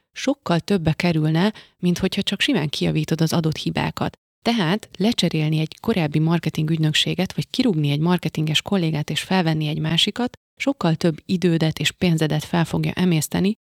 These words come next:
mint hogyha a meglévő marketingesednek elmondanád, hogy „Hello,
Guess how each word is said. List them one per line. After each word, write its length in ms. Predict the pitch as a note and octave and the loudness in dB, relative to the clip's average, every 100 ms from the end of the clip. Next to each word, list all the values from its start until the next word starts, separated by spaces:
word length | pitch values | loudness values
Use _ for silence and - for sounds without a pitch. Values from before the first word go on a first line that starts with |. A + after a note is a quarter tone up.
| _ _ F#3 | _ _ -2
mint 140 | F3 | 0
hogyha 240 | F#3+ - | 0 2
a 100 | F#3 | 2
meglévő 440 | F#3 A3 E3 D#3 D#3+ | 2 2 2 2 2
marketingesednek 920 | E3 D#3+ - - D#3+ D#3 F3 E3+ E3 | 2 0 -2 -4 -2 0 0 0 0
elmondanád, 640 | F3 D#3+ D#3 D#3+ E3+ E3+ | 0 0 0 0 0 -2
hogy 140 | - - | -4 -4
„Hello, 320 | G#3+ F#3+ E3 | 0 2 0